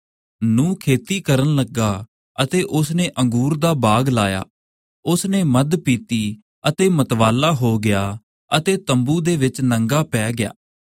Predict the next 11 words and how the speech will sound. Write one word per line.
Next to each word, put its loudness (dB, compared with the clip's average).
ਤਦ 2
ਕਨਾਨ 2
ਦੇ 0
ਪਿਤਾ 0
ਹਾਮ 4
ਨੇ -2
ਆਪਣੇ 0
ਪਿਤਾ 0
ਦਾ 0
ਨੰਗੇਜ਼ 2
ਵੇਖਿਆ -2